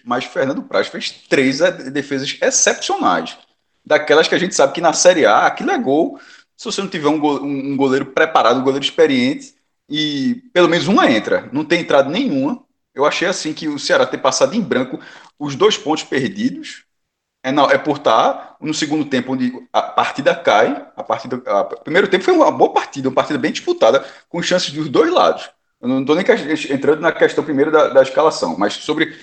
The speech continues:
na hora que começa o jogo, não foi um jogo tão pró Ceará, não. Agora, na reta final, ele tava, ele segurou a vantagem por um bom tempo e tomou um gol de empate na reta final, onde o Grêmio não, não tinha, já não vinha conseguindo chegar na, na área. E numa bola ali pela direita, conseguiu dar voltando e, e conseguiu marcar numa,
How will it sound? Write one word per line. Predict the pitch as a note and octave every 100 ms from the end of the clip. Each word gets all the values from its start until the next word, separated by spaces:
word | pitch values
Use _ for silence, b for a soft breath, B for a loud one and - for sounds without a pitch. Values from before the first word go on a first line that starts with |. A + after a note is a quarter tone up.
| B
na | C3
hora | -
que | -
começa | F3+ E3 -
o | A#3
jogo, | B2 A#2+ D#3+ A#3+ b _
não | C3 B3
foi | B3+
um | C#4+
jogo | F#3+ F3 -
tão | - G3+
pró | F3+ F3
Ceará, | G3+ B3 A#3 B3+
não. | - - b b b b
Agora, | B2+ A#2+
na | A#2
reta | B2+ - G3
final, | - G#3+ D3 A#3 E4
ele | G#3+ D3+
tava, | A#2+ A#2
ele | A#2+ A#2
segurou | - B2 A#2+
a |
vantagem | C3 B2 G#2 G#2
por | - B2
um |
bom | C3 D3
tempo | C#3+ C#3+ -
e | C#4+
tomou | B3+ G3+
um | G3
gol | E3 F3
de |
empate | G3+ - -
na | F3+
reta | F#3 G3+
final, | A3 D#3+ D3+ A#3 D4 D4
onde | C4 B3+
o | G#3
Grêmio | F3 G#3 C4
não, | B3+ A#3
não | G3 F3+
tinha, | G#3+
já | E3+
não | F3
vinha | D3 E3
conseguindo | G3+ G3 D3 E3+ F#3 b b
chegar | - - F#3+ C3+ D#3
na, | G3
na | D#3+ D3+
área. | G#2+ F#2 E2+ F#2
E | A#2+
numa | C3+ C#3+
bola | G#2 B2 C3
ali | A#2
pela | A#2+ B2 A#2+
direita, | B2+ A2+ C3
conseguiu | C3+ C3+ B2 A#2+
dar | A#2
voltando | C3+ C3 C3+ D3
e, | D3 D3 C#3+
e |
conseguiu | C#3 C#3 C3 D3+
marcar | C#3+ - C3+
numa, | D3 C#3